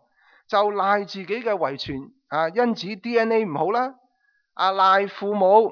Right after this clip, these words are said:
唔識教導我哋啦，哦，由細到大都冇爸爸媽媽教嘅，啊，賴朋輩壓力啊，所識嘅朋友都係畀我哋好大壓力，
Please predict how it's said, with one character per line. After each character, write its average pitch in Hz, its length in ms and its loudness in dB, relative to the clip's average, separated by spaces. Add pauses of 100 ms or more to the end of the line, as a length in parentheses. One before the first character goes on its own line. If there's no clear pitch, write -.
唔 156 80 -8
識 277 220 -4
教 196 300 2
導 185 140 0
我 165 300 2
哋 180 180 -6
啦， 226 120 -6 (200)
哦， 220 180 -4
由 170 160 -4
細 214 160 -6
到 214 160 -4
大 190 180 2
都 226 140 -4
冇 202 120 -2
爸 147 140 -4
爸 220 160 0
媽 180 140 -2
媽 214 200 -4
教 190 300 0
嘅， 196 180 -6 (540)
啊， 233 140 0
賴 226 260 4
朋 190 480 -8
輩 240 640 -2
壓 226 140 0
力 208 200 -4
啊， 269 140 -2
所 240 180 -4
識 254 180 -8
嘅 240 100 -2
朋 165 240 -8
友 185 200 0
都 247 160 -6
係 220 140 0
畀 202 180 -6
我 214 140 0
哋 180 180 -6
好 185 140 -10
大 185 160 -2
壓 139 200 -8
力， 104 120 -18